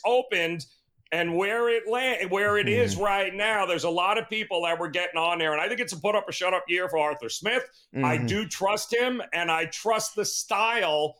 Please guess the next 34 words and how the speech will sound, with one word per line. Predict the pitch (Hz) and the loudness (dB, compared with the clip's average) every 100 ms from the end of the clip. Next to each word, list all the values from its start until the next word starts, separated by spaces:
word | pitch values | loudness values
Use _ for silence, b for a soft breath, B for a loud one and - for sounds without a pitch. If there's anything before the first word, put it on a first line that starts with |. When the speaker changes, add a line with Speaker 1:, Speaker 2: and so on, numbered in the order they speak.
| _ - | _ -6
Speaker 1:
that | 165 151 | -4 -2
he's | 202 208 | -4 -2
going | 220 220 220 | 0 0 2
to | 214 | 2
employ | 208 156 196 175 156 147 147 | 0 0 2 2 2 0 -2
Speaker 2:
Me | |
too. | 113 113 | 0 -2
Speaker 1:
is | 104 | 0
going | 160 156 | 0 0
to | 143 | -2
help | 143 175 190 | 0 0 0
that | 202 214 160 | -2 -2 -2
defense | 180 156 160 160 156 - - - | -4 -4 -2 -2 -4 -10 -10 -6
and | 147 | -2
is | 143 | 0
gonna | 170 151 | -2 0
help | 151 165 | -2 -2
the | 165 | -2
young | 156 165 165 | -2 -2 -2
quarterback, | 147 156 151 143 147 - - | 0 0 2 0 0 -2 -4
uh, | 127 131 127 127 | -2 0 0 0
with | 139 | -2
the | 139 | -2
running | 127 135 135 131 | 0 0 -2 -4
game. | 131 127 127 b _ - | -2 -2 -4 b _ -4
I | 151 175 | -2 -2
think | - 175 143 | -2 -4 0
they're | 165 151 | -2 0
going | 151 147 143 | 0 0 -2
to | |
be | 135 139 | -2 -2
very | 135 135 139 | 0 0 -2
dangerous, | 131 123 123 110 110 107 - 117 | -2 -2 -2 -4 -6 -4 -4 0
uh, | 107 107 | 0 0